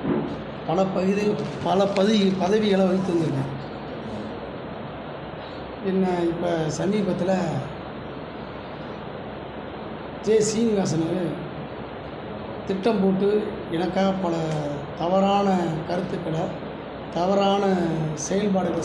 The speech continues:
செஞ்சு என் மேல வீண் பழி சுமத்தி என்னை கட்சி பதவியிலிருந்து எடுத்துட்டாரு.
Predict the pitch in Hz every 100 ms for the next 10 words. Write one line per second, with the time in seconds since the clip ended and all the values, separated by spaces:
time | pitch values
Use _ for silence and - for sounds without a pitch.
0 | 180 175 156 196 220 - - - - -
1 | - - - - - 185 190 208 208 185
2 | 240 233 190 170 180 165 156 180 233 -
3 | - - - - - - 185 180 175 160
4 | - - - - - - 247 - 202 175
5 | 165 170 185 160 160 151 139